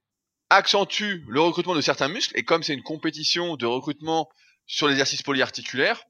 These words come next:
et même parfois d'isolation, et ben, si le grand droit de l'abdomen, je prends juste cet exemple-là, travaille plus, ben, c'est-à-dire que les cuisses travaillent moins. Vu que, euh, imaginons, c'est cent pour cent dans les cuisses, et d'un coup, t'as, euh, cinq pour cent dans le grand droit, je, je donne des chiffres à, à la con, hein, pour bien imager,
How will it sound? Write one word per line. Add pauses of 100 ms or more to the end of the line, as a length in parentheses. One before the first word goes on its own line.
(220)
et
même
parfois
d'isolation, (400)
et
ben,
si (180)
le
grand
droit
de
l'abdomen, (420)
je
prends
juste
cet
exemple-là,
travaille
plus,
ben,
c'est-à-dire
que
les
cuisses
travaillent
moins. (420)
Vu
que,
euh,
imaginons,
c'est
cent
pour
cent
dans
les
cuisses, (260)
et
d'un
coup,
t'as,
euh,
cinq
pour
cent
dans
le
grand
droit, (140)
je,
je
donne
des
chiffres
à,
à
la
con,
hein,
pour
bien
imager,